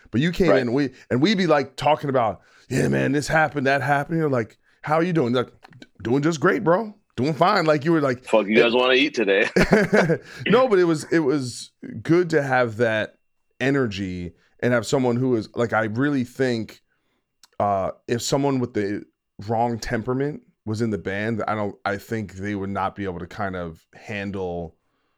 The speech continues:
Speaker 1: what comes along with this gig, 'cause it's not just, "Hey, here's a,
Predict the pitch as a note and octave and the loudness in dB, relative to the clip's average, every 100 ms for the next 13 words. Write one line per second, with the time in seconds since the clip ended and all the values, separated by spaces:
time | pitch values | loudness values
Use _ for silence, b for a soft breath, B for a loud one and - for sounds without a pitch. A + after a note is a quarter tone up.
0 | _ _ _ _ - - - A2 C3 A#2 | _ _ _ _ -20 -20 -10 0 0 0
1 | - C3+ B2+ A2+ A2 G2+ F#2+ F2+ E2+ - | -6 -2 -2 -2 -4 -4 -4 -8 -12 -6
2 | G#2 F2 - F2+ F2+ - G#2+ G2+ F#2+ F#2 | -4 -4 -10 -10 -10 -8 -4 -2 -4 -8
3 | F#2 F#2 E2+ - - - G#3+ C#3+ C#3 C3 | -10 -8 -10 -16 -14 -2 0 2 0 -2
4 | B2 | -6